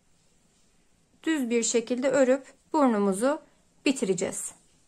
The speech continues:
Evet, şu an burnumuzu bitirdik. Son durumu bu şekilde. Şimdi arkadaşlar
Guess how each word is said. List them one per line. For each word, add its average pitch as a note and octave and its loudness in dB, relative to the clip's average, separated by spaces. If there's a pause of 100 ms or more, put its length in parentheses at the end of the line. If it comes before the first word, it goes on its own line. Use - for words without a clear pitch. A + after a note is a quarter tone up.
(1800)
Evet, G#3+ -2
şu - -4
an A3+ 2
burnumuzu G3 -2
bitirdik. B3+ -6 (1160)
Son A#3+ -4
durumu F#3+ -2
bu G#3+ -8
şekilde. B3+ -6 (1800)
Şimdi C#4+ 0
arkadaşlar A#3+ 2